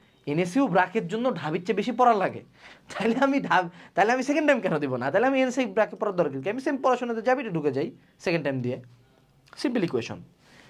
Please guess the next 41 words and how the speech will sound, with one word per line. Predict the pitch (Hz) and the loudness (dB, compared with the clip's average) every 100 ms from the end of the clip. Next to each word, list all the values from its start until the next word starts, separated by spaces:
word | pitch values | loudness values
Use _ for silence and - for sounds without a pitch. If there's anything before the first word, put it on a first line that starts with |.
| - - | -16 -4
তৃতীয় | 233 339 359 | 0 2 4
যেটা | 254 247 190 | 2 4 4
লাগবে | 147 123 208 | 2 -2 -10
সেটা | 143 180 | -6 -6
হলো | 208 | -6
সবচেয়ে | 214 - 269 233 190 - 226 | -2 6 8 8 6 -4 -4
বেশি | 180 165 143 | -4 -4 -2
লাগবে, | 123 98 - - - _ _ - | -2 -4 -16 -20 -20 _ _ -14
সেটা | - 135 | -8 -4
হলো | 156 302 349 _ | 0 -2 -4 _
প্র্যাকটিস। | 220 226 - _ 139 110 - - - - - - - | 0 0 -2 _ -6 -6 -12 -20 -20 -20 -20 -20 -8
তোমার | 160 202 | -2 -2
চান্স | 196 160 202 - | 0 -2 -2 -4
না | 143 151 | -2 0
পাওয়ার | 185 202 208 | 2 4 4
আরেকটা | 165 160 170 | 2 -2 -8
বড় | 131 160 202 | -2 -2 0
রিজন | 190 180 | -2 -4
হলো | 165 196 | -6 -6
তোমরা | 196 233 | -6 -6
প্র্যাকটিস | 269 247 185 - | -6 -6 -8 -6
করো | 131 107 | -6 -6
না। | - _ _ _ _ - - _ _ _ | -12 _ _ _ _ -20 -20 _ _ _
দেখো | 139 170 233 | -2 2 2
এনএসইউতে | 185 208 196 233 233 233 226 220 _ | 2 -4 -2 -4 2 4 4 0 _
বা | 165 | -2
ব্র্যাকে | 156 165 170 190 | 2 2 2 -2
ধরো | 165 165 | -4 -4
ইংলিশে | 156 151 147 160 | -4 -6 -4 -4
তোমাকে | 143 143 | -4 -4
ফ্রি | 170 208 | -2 -2
হ্যান্ড | 202 185 | -2 0
রাইটিং | 147 139 | -2 -4
করতে | 127 113 | -8 -6
বলছে, | 117 113 | -8 -8
তুমি | 175 180 | -8 -6
এটা | |
কয়দিন | 185 220 202 | 0 0 0
লেখার | 160 139 135 | -2 -4 -6
চেষ্টা | 120 - | -10 -8
করছো? | 101 - - | -10 -12 -20